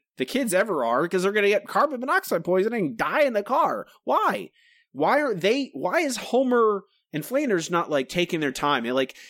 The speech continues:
why isn't Flanders going, like,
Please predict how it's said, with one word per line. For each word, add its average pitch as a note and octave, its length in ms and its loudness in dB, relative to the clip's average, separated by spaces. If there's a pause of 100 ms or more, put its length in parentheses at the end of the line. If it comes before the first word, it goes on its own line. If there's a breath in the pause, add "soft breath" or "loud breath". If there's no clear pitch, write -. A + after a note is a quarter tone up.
(120)
why C3 360 0
isn't F#3 300 0
Flanders C3+ 1000 -2 (320)
going, C3+ 320 0
like, E3+ 180 -6